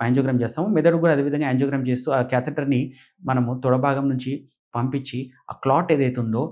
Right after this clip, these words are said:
దాన్ని పూర్తిగా తొలగించి బ్లడ్ వెసల్‌ని రీకానలైజ్ చేయడం వల్ల రక్త ప్రసరణ మెరుగయ్యే ఆస్కారం ఉంటుంది. అలాగే ఆ రక్త ప్రసరణ మెరుగైనాక ఆ డెడ్ టిష్యూ ఏదైతే ఉందో అది రికవర్ కాదు, కానీ దాని చుట్టుపక్కల ఉన్న పెనంబ్రా టిష్యూని మనం కాపాడుకుంటే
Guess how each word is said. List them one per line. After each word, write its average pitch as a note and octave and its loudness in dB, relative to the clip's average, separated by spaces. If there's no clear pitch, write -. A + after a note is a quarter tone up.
దాన్ని C3 2
పూర్తిగా C#3+ -2
తొలగించి B2+ -4
బ్లడ్ C3+ 4
వెసల్‌ని D#3 2
రీకానలైజ్ D#3 0
చేయడం B2 0
వల్ల G#2+ -4
రక్త C3+ -4
ప్రసరణ D#3+ -2
మెరుగయ్యే C3+ 2
ఆస్కారం B2 -4
ఉంటుంది. G#2 -8
అలాగే F#3 0
ఆ C#3+ 2
రక్త A#2+ -2
ప్రసరణ E3+ 0
మెరుగైనాక C#3 0
ఆ C3+ 2
డెడ్ C3+ 0
టిష్యూ F3+ -2
ఏదైతే C#3 -2
ఉందో D3 0
అది C#3 2
రికవర్ D#3 -2
కాదు, A2+ -2
కానీ C#3+ 0
దాని B2+ 2
చుట్టుపక్కల E3 -4
ఉన్న D3+ 0
పెనంబ్రా D3+ 0
టిష్యూని D3 -4
మనం B2 -2
కాపాడుకుంటే B2 -2